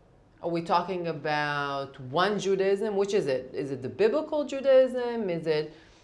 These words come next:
everything we know about Second Temple Judaism tells us otherwise, right? I would highly suggest watching this movie by Monty Python, right? Bri-, The Life of Brian really represents how messy things were in Second Temple.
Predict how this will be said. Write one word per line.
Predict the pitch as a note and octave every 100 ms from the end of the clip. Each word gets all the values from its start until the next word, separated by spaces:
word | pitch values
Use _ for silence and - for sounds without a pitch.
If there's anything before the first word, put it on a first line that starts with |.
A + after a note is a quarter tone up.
| _ _ _ - -
everything | B3+ E4 F#4+ D#4+
we | D4
know | C4 C#4 B3+
about | F#3+ F#3+
Second | A3+ G#3+ G#3+
Temple | G#3+ G3+ F3+
Judaism | A#3+ B3+ G#3+ F3+ F#3+
tells | G3 F#3+ F3+
us | F#3
otherwise, | B3+ A3 D#3 C#3+ F2 -
right? | E3 G#3+
I | F3
would | D#3+ D#3 D#3+ D3 - -
highly | D#3+ E3+ E3+ E3 D#3+
suggest | D#3+ E3+ D3+ D#3+ D#3+
watching | E3 E3 E3+ E3+ D#3+ D3
this | D3+ - - -
movie | E3+ F#3+ F#3+
by | E3 D#3
Monty | D#3 E3 E3+ E3+
Python, | F3 F#3+ G#3+ G#3+
right? | F3 F3 D#3 C3
Bri-, | E3 E3 E3
The | D3+
Life | E3+ F3+
of | F3 C#3+
Brian | D3 E3+ F#3
really | G3+ C4+ C4
represents | G#3+ G#3 G3 E3+ G3 G3
how | F#3+ F#3
messy | F3 F3 B3+ B3+ A#3
things | G#3 G3+
were | E3 F3+
in | E3+
Second | E3 D#3 E3+
Temple. | C#4 C4 C3+